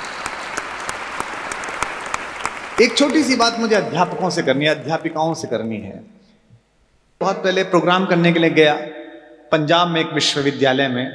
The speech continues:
तो उन्होंने मुझसे कहा, कुमार जी, हमारी university सात सौ एकड़ में फैली हुई है। तो मैंने कहा, "अच्छी बात है जी।" फिर उनके मैं chamber में गया तो मंच पे जाने से पहले, "कुमार साहब, सात सौ एकड़ में फैली हुई, engineering college है उनका।"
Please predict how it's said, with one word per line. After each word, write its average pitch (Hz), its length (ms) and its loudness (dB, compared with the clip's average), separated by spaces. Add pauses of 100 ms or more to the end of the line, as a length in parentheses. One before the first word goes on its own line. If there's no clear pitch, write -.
(960)
तो 220 60 6
उन्होंने 240 200 8
मुझसे 240 220 4
कहा, 220 260 2
कुमार 190 380 4
जी, 214 480 0 (440)
हमारी 175 340 4
university 196 520 2
सात 240 320 2
सौ 254 140 2
एकड़ 202 220 2
में 165 120 -2
फैली 120 280 -4
हुई 107 160 -10
है। - 360 -18 (140)
तो 180 60 -2
मैंने 214 160 2
कहा, 233 100 4
"अच्छी 226 200 0
बात 220 220 2
है 202 80 2
जी।" 196 100 -6 (840)
फिर 277 120 4
उनके 277 220 4
मैं 269 100 4
chamber 247 400 2
में 254 160 2
गया 262 180 2
तो 254 140 -6
मंच 226 240 -4
पे 233 120 -2
जाने 220 200 2
से 208 120 -2
पहले, 214 180 -2
"कुमार 208 260 0
साहब, - 600 -4
सात 262 320 2
सौ 269 140 0
एकड़ 247 220 2
में 202 200 0
फैली 143 200 -4
हुई, 135 80 -4
engineering 233 340 4
college 175 240 4
है 131 60 0
उनका।" - 420 -8